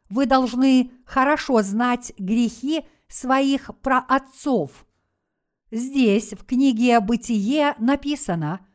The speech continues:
что Бог сделал для Адама и Евы одежды кожаные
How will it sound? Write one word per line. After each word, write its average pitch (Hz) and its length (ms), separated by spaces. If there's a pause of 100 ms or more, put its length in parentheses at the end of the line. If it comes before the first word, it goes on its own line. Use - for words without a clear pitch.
(320)
что 226 380
Бог 240 540 (320)
сделал 240 760
для 233 260
Адама 233 800
и 226 80
Евы 220 600 (520)
одежды 247 720
кожаные 185 840